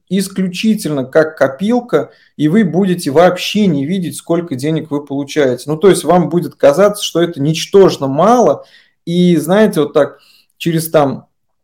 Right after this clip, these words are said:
два-три месяца таких откладываний, когда вы увидите, что вот, ну, вы влож-, вложили там по пять тысяч рублей в месяц, приходит даже, вот у нас доходность на платформе двадцать четыре процента, например, годовых, два процента в месяц вам приходит, это только сто рублей.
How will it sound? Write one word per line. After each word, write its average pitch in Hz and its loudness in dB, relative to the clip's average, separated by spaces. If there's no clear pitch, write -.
два-три 165 2
месяца 175 -2
таких - -2
откладываний, 175 2
когда 143 2
вы 143 -2
увидите, 165 -4
что 135 -4
вот, 135 -2
ну, 147 -2
вы 131 -6
влож-, 147 0
вложили 147 0
там 127 -4
по 135 0
пять 147 -2
тысяч 131 -6
рублей 131 -4
в 131 -8
месяц, 196 2
приходит 156 2
даже, 156 4
вот 127 -2
у 131 -6
нас 135 -2
доходность 131 -2
на 135 -8
платформе 135 -2
двадцать 123 -4
четыре 202 -4
процента, 165 0
например, 139 -6
годовых, 135 -4
два 151 6
процента 151 -2
в 139 -8
месяц 160 -4
вам 143 -2
приходит, 143 2
это 170 2
только 165 -2
сто 156 0
рублей. 131 0